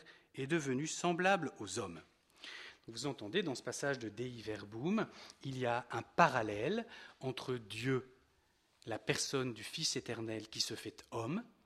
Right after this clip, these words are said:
avec un visage particulier, avec une taille particulière, dans une époque particulière, avec un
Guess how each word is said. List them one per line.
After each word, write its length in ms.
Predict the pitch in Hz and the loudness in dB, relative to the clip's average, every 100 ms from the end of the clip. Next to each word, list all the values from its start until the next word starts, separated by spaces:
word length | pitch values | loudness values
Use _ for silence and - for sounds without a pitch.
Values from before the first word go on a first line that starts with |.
| _ - _ _ _ _ _ - | _ -20 _ _ _ _ _ -8
avec 320 | 120 110 107 | -6 -4 -6
un 100 | 107 | -6
visage 480 | 95 101 - 127 151 | -6 -6 -6 -6 -4
particulier, 840 | - - 170 - 165 165 175 214 - - - - | -6 -6 -8 -8 -6 -2 -2 -4 -12 -20 -20 -12
avec 240 | 104 104 | -10 -6
une 160 | 123 117 | -6 -6
taille 460 | - 117 101 120 | -6 -4 -4 -4
particulière, 580 | 156 151 - - 139 151 | -4 -6 -6 -10 -6 -6
dans 120 | 139 | -6
une 180 | 101 98 | -8 -8
époque 400 | 104 - 117 156 | -10 -6 -6 -4
particulière, 520 | - - - 113 139 | -6 -8 -10 -8 -2
avec 200 | 156 110 | -2 -2
un 80 | 104 | -8